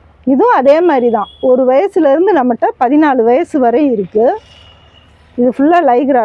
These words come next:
லைக்ராலாம் வாங்குனீங்கன்னா வெறும் டூ ஃபிஃப்டில இருந்து த்ரீ ஃபிஃப்டியோட முடிஞ்சிடும். அதாவது பதினாலு வயசுக்கே. இது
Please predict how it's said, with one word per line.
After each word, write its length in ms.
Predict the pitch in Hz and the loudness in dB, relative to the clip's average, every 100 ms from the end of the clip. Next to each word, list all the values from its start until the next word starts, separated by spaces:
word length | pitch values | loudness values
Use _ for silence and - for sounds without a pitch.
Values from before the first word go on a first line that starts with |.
| 226 | 0
லைக்ராலாம் 640 | 269 349 359 285 330 349 | 0 2 0 0 0 0
வாங்குனீங்கன்னா 480 | 269 269 269 262 339 359 | -2 -2 -2 -2 -2 0
வெறும் 240 | 269 359 - | 0 0 -2
டூ 100 | 370 381 | 0 0
ஃபிஃப்டில 500 | 349 285 - 277 254 269 | -2 -4 -2 0 0 0
இருந்து 260 | 381 403 508 - | 0 0 0 -2
த்ரீ 120 | 330 381 | 0 0
ஃபிஃப்டியோட 560 | 359 294 - 269 262 311 339 | 0 -6 -2 0 2 0 0
முடிஞ்சிடும். 380 | 247 269 262 220 | 0 0 0 0
அதாவது 260 | 202 254 320 - | 0 -2 -2 -2
பதினாலு 380 | 240 285 285 247 | -2 0 0 0
வயசுக்கே. 480 | 254 294 - 220 226 - _ _ _ _ _ 240 | 0 -2 -4 -4 -4 -6 _ _ _ _ _ -2
இது 140 | 254 | 0